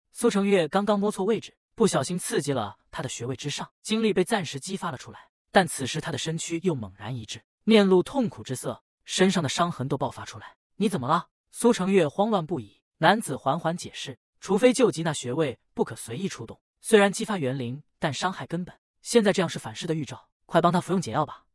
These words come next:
男子脸上的痛苦神色越来越重，苏成月也不敢耽搁，将一枚金色的丹药放进了他的嘴中。男子眉头紧皱，像是坠入了无间地狱一般，痛苦地发出了叫喊，身上的血痕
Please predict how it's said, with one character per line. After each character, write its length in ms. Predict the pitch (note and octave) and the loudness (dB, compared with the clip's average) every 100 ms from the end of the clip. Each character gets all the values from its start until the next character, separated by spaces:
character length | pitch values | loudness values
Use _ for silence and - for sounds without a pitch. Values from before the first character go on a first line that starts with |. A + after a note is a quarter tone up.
| _ | _
男 200 | D#3+ A3 | 2 4
子 120 | A3+ | 4
脸 160 | G#3 B2+ | 4 2
上 140 | F3+ | -2
的 60 | D#3+ | -6
痛 220 | - A3 | -6 -8
苦 140 | D#3 | -8
神 200 | G#2 A#2 | -10 -10
色 280 | C3 F3+ C#3+ _ | -8 -8 -10 _
越 200 | - G#3+ | -2 -2
来 120 | A#2 A#2 | -2 -6
越 120 | C3 | -8
重， 180 | - D#3+ _ _ | -8 -10 _ _
苏 240 | - A#3 | -2 2
成 180 | B3+ F#3 | 2 4
月 140 | A3 E3+ | 4 4
也 80 | |
不 100 | A#2+ | 0
敢 120 | - - | -6 -4
耽 180 | D3 | -4
搁， 160 | F3+ - _ _ | -4 -10 _ _
将 200 | - G#3 | 2 4
一 80 | G3+ | 4
枚 140 | E3 | 2
金 180 | E3+ A#3 | 0 -2
色 120 | A3 | -2
的 80 | D3+ | -2
丹 160 | D#3+ F#3 | -2 -2
药 260 | E3 A#2+ _ _ | -4 -6 _ _
放 200 | - C#3 | -4 -4
进 120 | C3 | -6
了 60 | |
他 120 | G#2+ D3 | -8 -8
的 80 | |
嘴 160 | D3 - - | -8 -10 -14
中。 200 | - D3 _ - | -14 -14 _ -2
男 200 | D3+ G3 | 2 2
子 100 | G3 | 0
眉 160 | B2+ D#3+ | -4 -2
头 140 | G3 | -2
紧 180 | - A2 | -4 -10
皱， 200 | - E3+ _ - | -6 -6 _ -2
像 180 | - | 0
是 100 | F#3 | 2
坠 120 | F3+ G3 | 4 4
入 100 | D#3+ | 4
了 100 | A2+ | 0
无 160 | B2 | -4
间 180 | E3 F3+ | -4 -4
地 160 | F3 F#3 | -4 -6
狱 160 | F#3+ | -6
一 100 | A2+ | -8
般， 200 | - - _ _ | -14 -20 _ _
痛 220 | - C#4 | 0 0
苦 120 | F3 B2+ | 0 -6
地 60 | |
发 160 | A#2+ D#3 | -2 -2
出 100 | - | 0
了 80 | D3 | -2
叫 160 | D#3 | -2
喊， 180 | - - _ _ _ | -6 -14 _ _ _
身 260 | - G#3+ | 2 4
上 120 | A3 G3 | 4 0
的 80 | |
血 240 | D#3 G#3+ D#3 | -2 -2 -4
痕 320 | - A2 C3+ | -4 -10 -10